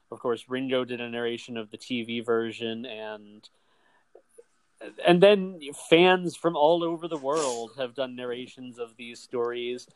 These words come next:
I, I know that a few were recently done for the seventy-fifth anniversary, and I've listened to some of them, and they've been, they've been good. So,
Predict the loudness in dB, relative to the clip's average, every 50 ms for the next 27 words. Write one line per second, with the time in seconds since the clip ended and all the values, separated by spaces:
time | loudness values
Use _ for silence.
0 | _ _ _ -20 -10 -4 0 0 2 2 0 -2 -2 0 0 0 0 0 -2 -6
1 | -10 -12 -14 -14 -12 -10 -8 -4 -4 -2 -2 -4 -6 -10 -12 -12 -12 -8 -6 -6
2 | -4 0 0 0 0 0 -4 -8 -12 -10 -6 -4 -4 -4 -4 -4 -4 -4 -4 -2
3 | -4 -6 -8 -8 -6 -6 -6 -6 -4 -2 -2 -4 -4 -6 -10 -16 -16 -14 -14 -12
4 | -10 -8 -8 -8 -8 -8 -10 -10 -10 -14 -10 -8 -6 -6 -6 -4 -6 -6 -4 -2
5 | -2 -4 -4 -4 _ -8 -8 -8 -10 -18 _ _ _ _ _ _ _ _ -2 -2
6 | 0 0 -2 -4 0 2 4 4 4 4 2 -2 _ _ _ _ _ _ _ _
7 | _ _ -20 -8 -2 0 2 2 2 0 -2 -6 -10